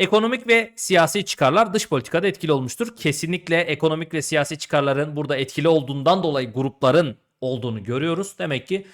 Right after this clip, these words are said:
dış politikasını bu devletlerin bu etkilemiş. Avrupa'da iki kutuplu bir siyasi yapı oluşmuştur. Bir taraf ittifak, bir taraf itilaf, yani iki gruplu, iki kutuplu bir yapıyı rahatlıkla görebiliriz. Bir iki olmayan B'yi ve C'yi eliyorum.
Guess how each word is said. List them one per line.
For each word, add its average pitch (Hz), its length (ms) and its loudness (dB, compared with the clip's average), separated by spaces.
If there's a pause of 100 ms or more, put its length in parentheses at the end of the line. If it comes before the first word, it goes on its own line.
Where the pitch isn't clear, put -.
(200)
dış 175 140 -8
politikasını 127 540 -2
bu 120 60 -6
devletlerin 156 540 -2
bu 196 100 6
etkilemiş. - 600 -6 (680)
Avrupa'da 196 520 4
iki 220 180 -2
kutuplu 190 380 -4
bir 156 60 0
siyasi 147 380 0
yapı 135 180 -2
oluşmuştur. 143 540 -6
Bir 233 160 0
taraf 131 340 2
ittifak, 202 540 0 (340)
bir 208 180 2
taraf 139 480 4
itilaf, 165 560 2
yani 160 220 0
iki 160 180 -4
gruplu, 147 640 -2
iki - 240 -4
kutuplu 135 420 -8
bir 123 60 -4
yapıyı 113 440 -4
rahatlıkla 117 460 -2
görebiliriz. 151 640 0
Bir 196 100 0
iki 196 220 0
olmayan 123 520 0
B'yi 156 360 2
ve 135 140 0
C'yi 139 260 2
eliyorum. 131 280 0